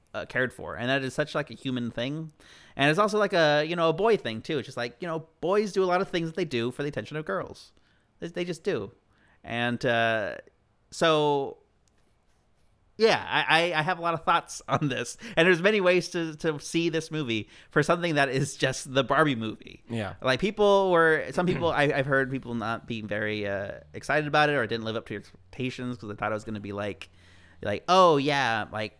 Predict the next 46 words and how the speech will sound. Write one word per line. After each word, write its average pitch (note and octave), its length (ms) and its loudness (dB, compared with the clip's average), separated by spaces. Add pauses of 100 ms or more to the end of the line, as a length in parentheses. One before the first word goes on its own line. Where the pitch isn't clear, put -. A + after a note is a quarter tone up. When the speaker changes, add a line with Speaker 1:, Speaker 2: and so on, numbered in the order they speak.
(140)
Speaker 1:
materialism D3+ 640 0
bad A2+ 540 0
and G#2 120 -12
capitalism B2+ 560 -4
bad" G#2 540 -4
sort G#2+ 180 -6
of F#2+ 100 -12
thing. G2 280 -8
And, G2+ 100 -12
like, G#2+ 160 -8
"Go C3+ 160 -2
girl." A2 640 0
And G#2 300 -6 (360)
it's B2 140 -8
gonna B2+ 140 4
be, A2+ 160 0
a, A2+ 100 -2
it's, A#2+ 200 -6
like, A#2+ 180 0
basically, A#2+ 520 0
like, G#2 140 -8
a A2+ 40 -4
huge, A2 400 -2
like, G#2 120 -6
feminist G#2+ 300 -6
manifesto. - 680 -12 (200)
And D3 100 0
it D3 140 -6
isn't. A#2 280 2
It's A2 140 -10
just E3 160 -8
a - 60 -2
fun F3 420 -4
film A2+ 540 -2 (400)
that A#2+ 320 0
has - 340 -4
to, E3+ 120 -4 (120)
that A#2+ 180 -4
has D3 260 -4
to D#3+ 100 -12
sort C3+ 200 -4
of A2 300 -6
toe C3+ 220 -4
the B2 80 -4
line A2 300 -4
of, G2 200 -8